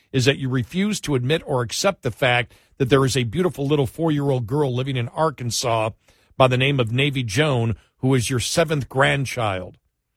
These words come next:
Peggy wrote about Hunter's high-priced lawyers going down to Arkansas to make sure that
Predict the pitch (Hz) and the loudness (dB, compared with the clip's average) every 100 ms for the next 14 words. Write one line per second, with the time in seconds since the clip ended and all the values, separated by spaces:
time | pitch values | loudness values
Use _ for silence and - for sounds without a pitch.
0 | _ _ _ _ _ - 151 143 135 147 | _ _ _ _ _ 2 4 4 2 2
1 | 139 131 117 139 131 127 113 - 147 131 | 2 2 2 0 -2 -2 -4 0 0 0
2 | - 139 120 139 147 156 127 - 135 123 | 0 0 0 -2 -2 0 -4 -4 -4 -2
3 | 117 110 156 156 120 117 - _ _ - | -4 0 2 2 0 -2 -6 _ _ -2
4 | - 175 156 - 127 - 135 131 120 143 | 2 4 2 0 -4 -2 0 0 0 -2
5 | 147 - - 233 240 139 113 107 _ _ | -4 -6 -6 -2 0 0 0 -4 _ _
6 | _ - 120 135 131 | _ -6 2 4 2